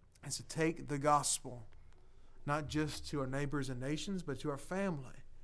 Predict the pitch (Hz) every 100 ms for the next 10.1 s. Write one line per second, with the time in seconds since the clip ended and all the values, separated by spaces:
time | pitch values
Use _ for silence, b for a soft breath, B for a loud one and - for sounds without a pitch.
0 | b b b b - 139 - 202 202 160
1 | 127 107 - - - - - b b b
2 | b - - 170 190 185 170 175 165 151
3 | 151 160 165 160 143 - 170 170 160 -
4 | 165 147 - 160 151 147 151 135 135 127
5 | 113 131 131 135 B B B B B 117
6 | 110 160 175 185 185 - 151 151 139 139
7 | 147 143 - - 139 131 127 - - -
8 | 214 214 175 127 113 - - b b b
9 | b - 147 139 131 - 139 113 - -
10 | -